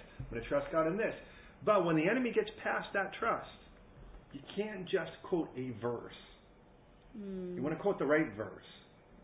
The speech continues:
Speaker 1: You can't just go, "Jesus wept, Jesus wept, Jesus wept, Jesus wept." And he's like, "Yeah, we all got that."
Speaker 2: <laughs>
Speaker 1: You wanna get to the point.
Speaker 2: <laughs>
Speaker 1: And the idea is people are like, "You just quote a verse."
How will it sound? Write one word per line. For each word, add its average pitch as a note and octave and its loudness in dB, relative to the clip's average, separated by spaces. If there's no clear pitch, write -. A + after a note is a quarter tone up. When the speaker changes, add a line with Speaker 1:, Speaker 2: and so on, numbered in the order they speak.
Speaker 1:
You D#3 0
can't F#3+ 4
just E3+ 2
go, F3+ 6
"Jesus G#3+ 6
wept, - 2
Jesus G3+ 0
wept, G#3+ 6
Jesus G3+ 2
wept, G#3 4
Jesus G3 0
wept." A3+ 2
And G#3 0
he's G3+ 0
like, F#3+ 0
"Yeah, G#3 4
we F#3+ 6
all G#3+ 6
got F#3 0
that." G#3 4
Speaker 2:
<laughs> - -8
Speaker 1:
You F#3+ 10
wanna C4 8
get - 6
to A3 0
the G#3+ 6
point. C4 4
Speaker 2:
<laughs> A3+ -4
Speaker 1:
And F3+ 2
the A3+ 6
idea A3+ 4
is A3+ 8
people A3 2
are F#3+ 8
like, D#3 0
"You B3+ 2
just - 4
quote A#3 8
a G3+ 8
verse." G#3+ 8